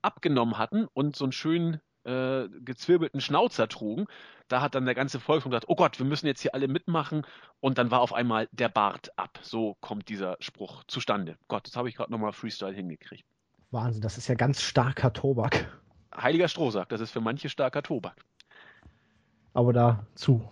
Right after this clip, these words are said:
Speaker 2: wahrscheinlich dann ein anderes Mal mehr. <laughs>
Speaker 1: Zum starken Tobak?
Speaker 2: Ja.
Speaker 1: Das muss ich gucken, ist bestimmt auch
Speaker 2: Das,
Speaker 1: drin. Aber ich bin ja erst
Speaker 2: das
Speaker 1: bei
Speaker 2: weiß
Speaker 1: B.
Speaker 2: ich, aber
Speaker 1: Bei B wie Bart.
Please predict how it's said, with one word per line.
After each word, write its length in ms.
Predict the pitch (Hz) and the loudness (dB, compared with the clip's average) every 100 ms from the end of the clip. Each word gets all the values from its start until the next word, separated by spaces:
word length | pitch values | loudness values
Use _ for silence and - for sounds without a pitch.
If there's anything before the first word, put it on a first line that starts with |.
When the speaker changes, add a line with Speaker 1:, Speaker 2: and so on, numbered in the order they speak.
| - | -6
Speaker 2:
wahrscheinlich 320 | 113 117 113 | 2 2 4
dann 120 | 123 | 4
ein 120 | 113 104 | 2 2
anderes 380 | 110 92 85 85 | 0 0 -2 -2
Mal 160 | - | -2
mehr. 220 | 76 - - | -6 -10 -8
<laughs> 880 | - 698 679 679 - - - - - | 0 0 2 -2 -6 -16 -20 -20 -4
Speaker 1:
Zum 140 | - 160 | 0 10
starken 260 | 175 170 | 10 10
Tobak? 380 | 190 269 240 - - | 6 10 8 8 2
Speaker 2:
Ja. 380 | - 185 147 104 - - | 12 12 12 4 -2 8
Speaker 1:
Das 460 | 208 294 - - 165 | 8 8 -2 -12 -2
muss 180 | 214 240 | 0 2
ich 100 | 247 | 0
gucken, 260 | - - 123 | 2 2 0
ist 100 | - | -4
bestimmt 300 | 233 117 113 | -2 -2 0
auch 140 | 160 | 2
Speaker 2:
Das, 100 | 185 | 2
Speaker 1:
drin. 100 | 101 | 0
Aber 100 | 123 | 2
ich 100 | 160 | 2
bin 100 | 220 | 4
ja 80 | 233 | 4
erst 180 | 202 196 | 6 6
Speaker 2:
das 60 | 196 | 8
Speaker 1:
bei 120 | 175 | 8
Speaker 2:
weiß 80 | 180 | 8
Speaker 1:
B. 240 | 226 175 | 6 6
Speaker 2:
ich, 40 | 127 | 4
aber 260 | 160 160 131 - | 2 2 0 2
Speaker 1:
Bei 140 | 175 165 | 6 6
B 280 | 185 214 175 | 6 4 4
wie 80 | 165 | 4
Bart. 500 | 143 160 135 - | 6 6 2 -2